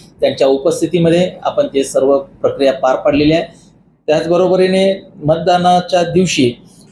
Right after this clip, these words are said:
जे काही वेगवेगळे ओळखपत्र जे काही ग्राह्य धरली जाणार आहेत,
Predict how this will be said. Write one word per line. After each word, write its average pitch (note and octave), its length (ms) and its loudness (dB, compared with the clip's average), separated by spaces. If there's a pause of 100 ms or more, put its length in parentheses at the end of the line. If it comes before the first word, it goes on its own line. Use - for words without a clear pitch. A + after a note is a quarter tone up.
जे F3+ 100 0
काही F#3+ 220 2
वेगवेगळे F3+ 640 2 (320)
ओळखपत्र F3 640 0
जे E3+ 160 -2
काही E3+ 160 0
ग्राह्य D#3 380 0
धरली D3+ 300 0
जाणार C#3+ 300 2
आहेत, C3+ 140 0